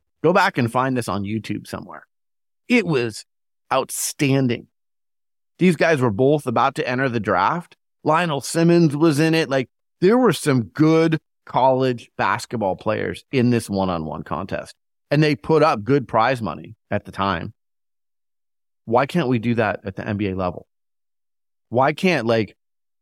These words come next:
you know, if Jordan Brand's gonna stick their name on the Altcast, you wouldn't rather stick your name on the one-on-one tournament? And,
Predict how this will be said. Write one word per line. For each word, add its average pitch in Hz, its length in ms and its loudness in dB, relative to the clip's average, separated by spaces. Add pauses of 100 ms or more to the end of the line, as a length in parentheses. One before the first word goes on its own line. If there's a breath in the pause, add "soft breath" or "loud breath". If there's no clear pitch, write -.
(120)
you 190 60 2
know, 156 80 4
if 107 100 -2
Jordan 185 320 4
Brand's 151 320 4
gonna 127 160 0
stick - 320 -4
their 135 160 2
name 120 380 2
on 110 160 0
the 107 140 -4
Altcast, 165 720 -2 (440)
you 190 160 6
wouldn't 262 340 4
rather 160 340 2
stick - 380 -2
your 190 120 2
name 147 340 2
on 151 160 0
the 113 80 -2
one-on-one 120 1040 0 (240)
tournament? 214 500 0 (1160)
And, 170 320 2